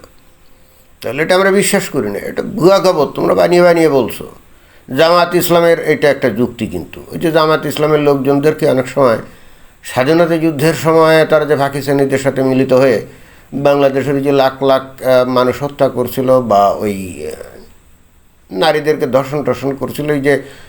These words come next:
তাদের বিরুদ্ধে যে এই ধরনের একটা অভিযোগ আছে, এটা নিয়ে তাদেরকে জিজ্ঞেস করলে তারা বলে,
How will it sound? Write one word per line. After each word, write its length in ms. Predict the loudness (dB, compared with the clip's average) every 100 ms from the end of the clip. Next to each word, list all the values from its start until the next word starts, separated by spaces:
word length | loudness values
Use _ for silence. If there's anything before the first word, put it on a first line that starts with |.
| -20 -10 -2
তাদের 260 | 0 0
বিরুদ্ধে 360 | 0 -2 0 0
যে 140 | 0
এই 200 | 0 0
ধরনের 280 | 0 2 2
একটা 160 | 2 2
অভিযোগ 360 | 4 4 4
আছে, 440 | 4 2 0 0 0
এটা 300 | 0 0 2
নিয়ে 160 | 2
তাদেরকে 340 | 2 0 0 -2
জিজ্ঞেস 340 | -2 -4 -4
করলে 200 | -2 -2
তারা 180 | 0 0
বলে, 280 | 0 0